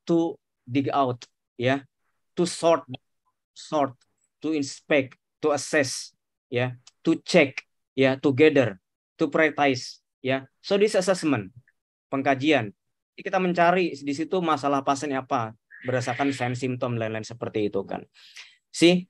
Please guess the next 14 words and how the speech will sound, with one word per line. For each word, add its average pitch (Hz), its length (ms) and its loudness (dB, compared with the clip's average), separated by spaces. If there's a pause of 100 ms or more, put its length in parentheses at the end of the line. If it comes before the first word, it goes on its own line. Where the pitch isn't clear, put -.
(140)
this 196 160 6
is 208 80 6
the 185 160 10
important 170 240 4
thing. 120 320 2 (160)
You 165 160 8
must 185 240 4
assess 165 320 0
only 147 240 2
the 135 160 -2
patient, 120 560 -4
each - 160 -2
the 123 160 -4
patient, 117 480 0